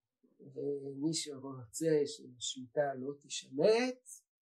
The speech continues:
אזי יכתוב פוסבול, ובעזרת השם, על כך נדבר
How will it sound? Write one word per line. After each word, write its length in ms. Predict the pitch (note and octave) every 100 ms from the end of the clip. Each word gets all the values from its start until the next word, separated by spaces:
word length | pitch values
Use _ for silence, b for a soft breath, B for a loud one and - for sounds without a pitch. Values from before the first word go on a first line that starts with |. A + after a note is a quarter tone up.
| _ _ _ _ _ _ _ _ _ _ _ _ _ _
אזי 220 | E3 C3+ C#3 C3+ B2+ C3 _ _
יכתוב 400 | - - C#3+ C#3+ _
פוסבול, 540 | B2+ A#2+ F#3 G#3+ G3 - _ _ _ _ _ _ _ -
ובעזרת 420 | F#3 D#3+ D#3+ C3+
השם, 300 | C3 F#3+ G3 - _ _ _ _ _
על 100 | B2+
כך 240 | - D#3
נדבר 420 | C3+ B2+ C3+ C#3+